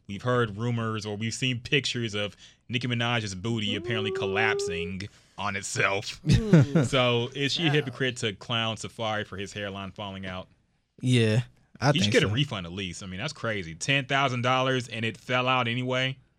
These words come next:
Speaker 3: For, uh, what fell, her
Speaker 1: For
Speaker 3: ex?
Speaker 1: Safari.
Speaker 3: Oh, oh, oh, the hairline.
Speaker 1: Yeah, the hairline.
Speaker 3: Yeah,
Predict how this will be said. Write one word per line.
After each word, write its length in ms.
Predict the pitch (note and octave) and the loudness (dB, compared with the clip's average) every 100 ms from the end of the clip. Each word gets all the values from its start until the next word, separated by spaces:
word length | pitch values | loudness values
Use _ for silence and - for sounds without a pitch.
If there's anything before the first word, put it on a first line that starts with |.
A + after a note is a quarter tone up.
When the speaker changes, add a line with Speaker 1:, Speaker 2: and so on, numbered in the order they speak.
| _ _ _ _ _ _ _ - | _ _ _ _ _ _ _ -2
Speaker 3:
For, 140 | - | 4
uh, 400 | C#3+ C#3 C3 B2 A2 | 4 6 4 4 2
what 260 | C#3+ E3+ | 4 6
fell, 200 | D3+ C#3+ C#3 | 6 4 6
her 200 | C3 A#2 | 4 6
Speaker 1:
For 40 | E3 | 4
Speaker 3:
ex? 80 | G#3 | 4
Speaker 1:
Safari. 420 | C#3+ G#3+ B3+ C#3+ | 2 4 4 6
Speaker 3:
Oh, 80 | C3 - - | 4 0 4
oh, 460 | E3+ F3+ C3+ A#2 F#3+ | 8 8 6 4 4
oh, 160 | F#3+ | 6
the 100 | C3 | 6
hairline. 400 | C3 E3+ C#3 B2+ | 6 6 6 4
Speaker 1:
Yeah, 140 | C#3 G#2+ | 4 4
the 100 | G#2 | 2
hairline. 360 | C#3+ B2 F#2+ C#3 | 2 2 2 2
Speaker 3:
Yeah, 300 | C3 A2 | 2 2